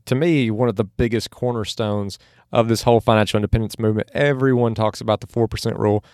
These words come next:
Some people link it back to the Trinity study. But Bill's the originator, and he, you know, he's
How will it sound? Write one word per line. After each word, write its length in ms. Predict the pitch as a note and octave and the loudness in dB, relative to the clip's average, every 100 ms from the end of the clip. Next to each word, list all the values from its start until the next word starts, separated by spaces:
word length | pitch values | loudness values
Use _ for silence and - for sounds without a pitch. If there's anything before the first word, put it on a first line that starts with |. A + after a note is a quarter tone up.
| _ - | _ -12
Some 280 | - D3 | -2 0
people 260 | D3+ D3 C3+ | 0 0 0
link 180 | C3+ B2+ | 0 0
it 100 | - | 2
back 180 | A#2+ A2+ | 0 0
to 60 | |
the 60 | A2+ | -4
Trinity 380 | - C3+ B2 A#2 | -4 -4 -2 -4
study. 480 | - A#2+ A#2 A#2+ A2 _ _ - | 0 2 4 2 -2 _ _ -2
But 300 | A#2 A2+ - | 2 2 2
Bill's 280 | C3 C3 A#2 | 2 2 2
the 100 | C3 | 0
originator, 720 | A#2 A#2 A#2 A2 A2+ A2+ A#2 - | 2 0 0 0 2 0 0 0
and 360 | G#2 G#2 G2+ - _ | 0 0 -2 -8 _
he, 180 | - D3 | -2 2
you 80 | F3+ | 4
know, 160 | F3+ | 4
he's 220 | D#3+ E3+ | 4 2